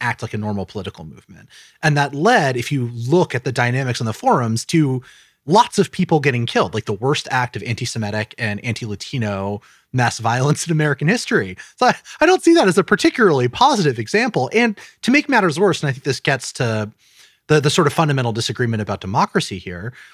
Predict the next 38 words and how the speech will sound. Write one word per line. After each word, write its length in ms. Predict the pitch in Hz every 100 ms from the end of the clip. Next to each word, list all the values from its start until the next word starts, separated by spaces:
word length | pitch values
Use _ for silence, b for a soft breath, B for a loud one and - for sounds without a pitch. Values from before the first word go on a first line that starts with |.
| -
we're 120 | 240
creating 400 | - 247 269 214
these 200 | 151 147
conditions, 560 | - 135 220 - 127 123
which 140 | 120 -
you 160 | 165
describe 400 | 160 156 - 123
as 80 | 107
sort 140 | - 101
of 60 |
free 160 | - 202
conditions 600 | - 104 - 95 95 -
in 60 |
twenty 240 | 98 101 98
twenty, 320 | - 269 110
but 180 | 139 - b b b b 175
we're 60 |
creating 240 | 277 277 214
the 60 |
conditions 420 | 180 185 196 160
again 360 | 131 113 214 117
for 160 | - 110
a 60 |
contested 460 | - 110 120 - 104
election 720 | 90 95 - 107 98 92 98 B B B B
in 80 | 165
twenty 240 | - 107 110
twenty-four, 800 | 202 - - 208 185 185 180
in 80 | 123
twenty 240 | 123 104 98
twenty-eight, 640 | - 95 - 180 160 156 b b _
by 120 | 175
virtue 380 | 143 226 - 160
of 80 | 117
the 100 | 123
increasing 520 | 123 - 147 - 123
politicization 1040 | - 127 107 104 98 107 - 92 90 90 - b b -
of 840 | 127 107 98 95 92 95 - -